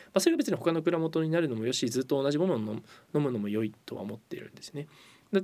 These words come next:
ただそういったやっぱりこう循環が出来上がらないで、日本酒業界っていうのはいわゆる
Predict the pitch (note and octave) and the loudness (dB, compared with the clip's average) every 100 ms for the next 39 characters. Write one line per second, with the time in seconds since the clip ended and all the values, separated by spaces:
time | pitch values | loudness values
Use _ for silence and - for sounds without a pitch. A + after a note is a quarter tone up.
0 | - - A3 - B3+ C#4 B3 A#3 A3+ D3 | 0 0 2 2 2 2 2 2 4 4
1 | C#3 - - _ D3+ F3+ G#3 G#3+ G#3 G3 | 4 -2 -16 _ 0 2 2 2 2 2
2 | F#3+ F3+ F#3+ F#3+ F#3+ F#3+ D3+ B2 C3+ B2+ | 0 2 4 4 4 4 2 2 4 2
3 | A#2+ - - C#3+ E3+ F3+ F3+ F3+ B2+ - | 0 -6 -8 0 2 4 4 4 0 0
4 | A2 B2 F3+ A#2+ G#2+ | -2 2 2 2 -2